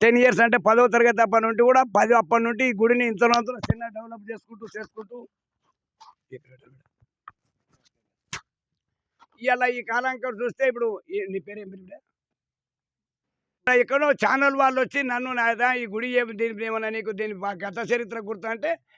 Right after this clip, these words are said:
"నాయనా, నాకు తెలియక ముందు నుండి కూడా, పాతకాలం నుండి కూడా ఏం తెలియదు. ఇప్పుడు మేము ఆ దైవం దయ వల్ల అన్యోన్యంగా కట్టుకొని ఇది నాలుగో సంవత్సరం మేము చేయబట్టి కూడా బ్రహ్మాండంగా గుడి కట్టుకున్నాం.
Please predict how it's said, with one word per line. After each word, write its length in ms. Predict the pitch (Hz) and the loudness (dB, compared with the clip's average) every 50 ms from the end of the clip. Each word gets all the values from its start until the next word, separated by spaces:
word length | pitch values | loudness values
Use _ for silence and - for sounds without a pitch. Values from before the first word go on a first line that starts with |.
| _ _ - | _ _ -4
"నాయనా, 300 | 196 214 226 247 269 269 | -2 -2 -2 -2 -4 -4
నాకు 300 | 240 220 220 247 240 226 | -4 -2 -2 -2 -4 -4
తెలియక 260 | 233 240 254 262 247 | -6 -4 -4 -4 -4
ముందు 200 | 262 269 269 269 | -4 -8 -8 -6
నుండి 180 | 269 262 254 | -6 -6 -6
కూడా, 200 | 262 269 269 269 | -4 -4 -4 -4
పాతకాలం 600 | 247 165 202 214 233 233 247 220 240 247 240 240 | -4 -4 -6 -6 -4 -4 -6 -6 -6 -6 -6 -8
నుండి 180 | 233 233 214 220 | -10 -10 -10 -8
కూడా 160 | 233 247 240 | -6 -6 -4
ఏం 240 | 233 226 226 233 226 | -4 -4 -4 -6 -6
తెలియదు. 460 | 208 220 214 202 220 226 233 285 294 _ _ _ _ _ _ _ | -10 -10 -10 -10 -10 -10 -10 -10 -12 _ _ _ _ _ _ _
ఇప్పుడు 240 | 208 226 202 247 247 | -12 -10 -4 -4 -4
మేము 340 | 233 233 233 240 240 233 233 | -2 -2 -4 -4 -2 -2 -2
ఆ 80 | 226 214 | -2 0
దైవం 600 | 190 202 220 240 240 240 247 247 247 233 226 202 | 0 -2 0 0 -2 -2 -4 -6 -8 -8 -8 -6
దయ 120 | 214 214 226 | -6 -4 -2
వల్ల 460 | 233 233 233 240 240 247 247 233 240 - _ _ _ _ - | 0 -2 0 0 -2 -2 -2 -6 -10 -16 _ _ _ _ -10
అన్యోన్యంగా 540 | 175 208 226 240 247 247 247 247 247 247 240 | -6 -4 -2 -2 -2 -2 -4 -2 -2 -2 -2
కట్టుకొని 420 | 233 233 226 196 247 247 247 240 | -2 -4 -4 -6 -8 -6 -4 -4
ఇది 120 | 240 233 214 | -4 -4 -4
నాలుగో 340 | 214 214 233 240 240 247 | -2 -2 -2 -2 -2 -4
సంవత్సరం 560 | 202 208 226 233 233 214 220 240 254 247 247 262 _ _ _ _ _ _ _ - | -4 -4 -4 -4 -6 -8 -8 -8 -8 -10 -12 -16 _ _ _ _ _ _ _ -6
మేము 200 | 180 202 214 214 | -4 -4 -4 -2
చేయబట్టి 420 | 208 214 226 233 233 240 226 233 | -2 -4 -2 0 0 0 0 0
కూడా 140 | 233 247 247 | 0 -2 -2
బ్రహ్మాండంగా 760 | 214 185 202 214 226 233 233 247 262 254 247 247 247 240 233 | -2 -2 -4 -4 -4 0 0 0 0 0 -2 -4 -6 -6 -8
గుడి 220 | 226 202 226 226 233 | -6 -6 -6 -4 -4
కట్టుకున్నాం. 560 | 226 220 202 190 208 233 226 226 233 247 | -4 -6 -6 -8 -12 -10 -10 -10 -10 -12